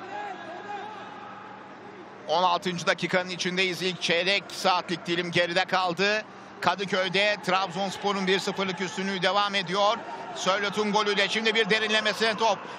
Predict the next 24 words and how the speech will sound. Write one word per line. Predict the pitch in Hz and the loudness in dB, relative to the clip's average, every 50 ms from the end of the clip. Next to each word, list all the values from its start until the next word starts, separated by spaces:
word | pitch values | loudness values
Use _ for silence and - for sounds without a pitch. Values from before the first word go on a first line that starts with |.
| - | 0
Etkili | - 180 180 - - 233 240 240 | 2 2 2 0 -2 -2 2 2
geldi | 240 233 226 220 214 | 2 2 2 0 -2
Trabzonspor. | 190 220 233 226 226 202 185 220 226 226 185 - - 214 240 240 | 0 2 2 2 2 0 0 -2 -2 -2 -4 -2 0 2 2 2
Son | 190 - 214 233 254 247 | 0 0 0 2 2 4
anda | 247 233 233 226 233 220 | 2 2 2 2 2 2
bir | 214 214 | 2 0
müdahale | 214 220 214 233 214 220 226 233 | -2 0 2 4 4 4 2 2
Palet'ten. | - 202 208 220 214 196 185 - 185 180 160 151 - - - - - - - - 165 | 2 2 2 4 2 0 0 2 2 2 2 0 -2 -6 -8 -10 -10 -10 -8 -4 -2
Gustavo | 190 214 - - 247 262 247 233 214 | 0 0 2 4 4 4 4 4 4
aldı. | 190 170 165 160 160 156 165 214 240 247 233 - - - - - | 6 6 6 6 4 4 4 4 4 4 2 -2 -8 -12 0 2
Karşı | 170 175 175 - - 247 | 2 2 2 4 4 4
atak | 226 190 226 226 208 | 4 4 4 2 2
şansı | 170 - 220 220 214 196 - 247 | 2 2 2 2 2 0 2 2
olabilir | 247 226 240 233 220 233 254 254 233 | 4 4 4 2 2 2 0 2 2
mi | 214 214 233 262 269 247 - | 2 2 4 4 2 2 2
Fenerbahçe | 220 233 247 254 254 247 233 226 196 170 - 185 185 | 2 2 2 2 2 2 2 2 2 2 2 2 2
adına? | 175 160 151 160 156 151 143 175 170 - - - - - - - - - - - - 427 - - - - - - - - - - - | 2 2 0 0 2 2 2 2 0 -4 -10 -16 -16 -16 -16 -16 -16 -16 -16 -16 -14 -14 -14 -14 -14 -14 -14 -14 -14 -16 -16 -16 -16
Simon | - - 127 139 165 190 208 180 | -12 -10 -6 -2 0 0 2 4
Falet. | - 240 247 233 226 202 165 143 - | 4 4 6 6 4 2 0 -4 -8
Sol | - - 196 190 185 | -8 -4 -4 -4 0
tarafta | 156 185 190 196 190 190 240 254 | 2 4 4 4 4 2 2 2
Hasan | 247 220 185 233 240 | 2 4 2 2 2
Ali | 240 233 233 233 | 4 2 4 4
var. | 226 208 180 147 | 4 4 2 2